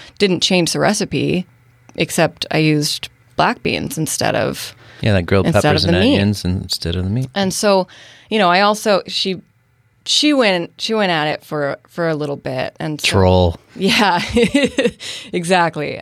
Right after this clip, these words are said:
Speaker 1: Um, and so I actually went into, you know, my life when Skylar and I were just, uh, on our own, uh, my son and I. So we were alone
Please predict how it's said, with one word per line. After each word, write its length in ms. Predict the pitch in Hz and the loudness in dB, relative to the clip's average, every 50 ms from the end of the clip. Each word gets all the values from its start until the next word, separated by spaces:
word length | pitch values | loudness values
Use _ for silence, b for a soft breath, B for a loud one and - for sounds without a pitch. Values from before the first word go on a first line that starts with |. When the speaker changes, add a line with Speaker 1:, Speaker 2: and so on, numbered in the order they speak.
| - - | -6 -2
Speaker 1:
Um, 560 | 180 180 175 170 170 160 156 156 151 160 156 - _ - _ | 0 2 2 2 2 0 -2 -4 -6 -10 -12 -16 _ -20 _
and 140 | - 220 214 | -2 -2 0
so 80 | 220 226 | 2 4
I 80 | 220 | 4
actually 380 | 208 226 285 - - 262 226 196 | 4 2 0 -4 -2 -2 -2 0
went 400 | 180 175 175 170 170 - - - _ _ - - | 0 0 0 0 -2 -4 -6 -12 _ _ -4 -2
into, 520 | 180 175 170 160 - 175 170 165 156 147 B B B B B B B B B B | 0 0 0 -2 -2 -2 -2 -2 -2 -4 B B B B B B B B B B
you 120 | - 196 | 0 2
know, 180 | 180 165 - - _ - | 2 2 -2 -6 _ -10
my 380 | - 175 180 180 180 180 180 | -4 0 2 2 4 4 2
life 640 | 170 165 170 160 156 156 151 151 - - - - - _ _ | 2 2 2 2 2 2 0 -2 -6 -10 -16 -18 -20 _ _
when 600 | - 160 160 151 143 131 127 131 131 127 - - - _ _ _ _ _ _ _ _ _ _ _ _ - _ | -8 -6 -4 -4 -4 -4 -6 -6 -6 -6 -8 -10 -14 _ _ _ _ _ _ _ _ _ _ _ _ -18 _
Skylar 680 | - - - - - 190 175 175 170 175 170 160 156 | -8 -8 -8 -2 0 2 4 4 4 4 4 4 2
and 100 | 151 147 | 2 2
I 160 | 143 139 139 | 0 -2 -2
were 440 | 135 - 64 60 62 - - - - - - - - - - - _ _ _ - _ _ _ _ _ _ _ - - | -4 -4 -4 -2 -2 -2 -4 -6 -8 -12 -20 -20 -20 -20 -20 -20 _ _ _ -20 _ _ _ _ _ _ _ -8 -2
just, 280 | - 202 156 - - | 0 0 0 0 -4
uh, 100 | 156 151 - _ _ - | -6 -6 -6 _ _ -4
on 140 | 165 160 147 | -2 0 0
our 160 | 147 - - | 0 0 0
own, 440 | - 143 139 - 80 87 - 170 165 - _ _ | 0 0 0 -2 -2 -6 -6 -8 -10 -14 _ _
uh, 180 | 151 143 135 | -4 -4 -2
my 120 | - 139 147 | -2 -2 -2
son 240 | 156 - 139 135 139 | -2 -2 -2 -2 -2
and 100 | 139 - | -4 -4
I. 100 | - - | -6 -6
So 260 | - - 160 147 - B B B B B B B B B B B B B _ | -2 -2 -2 -2 -2 B B B B B B B B B B B B B _
we 120 | 180 185 | 2 4
were 120 | 185 190 190 | 4 4 4
alone 440 | 175 170 160 151 156 160 165 170 | 4 2 0 0 0 0 -2 -4